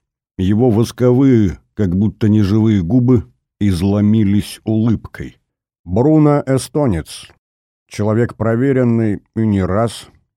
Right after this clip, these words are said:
едва ли не лучший из моих оперативников». Ему удалось выяснить, что поисками Ностромо занимается спецгруппа К Г Б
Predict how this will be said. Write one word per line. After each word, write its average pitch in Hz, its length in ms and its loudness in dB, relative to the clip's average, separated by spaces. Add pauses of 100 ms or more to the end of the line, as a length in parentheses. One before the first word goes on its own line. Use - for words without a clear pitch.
едва 131 400 0
ли 151 120 2
не 156 100 2
лучший 131 440 0
из 110 100 0
моих 98 320 0
оперативников». 101 840 -4 (800)
Ему 120 340 2
удалось 143 460 2
выяснить, 135 840 -2
что - 260 -4
поисками 131 680 0
Ностромо 127 800 0 (760)
занимается 156 640 0
спецгруппа 139 800 -2
К 131 140 -2
Г 123 160 2
Б 127 320 2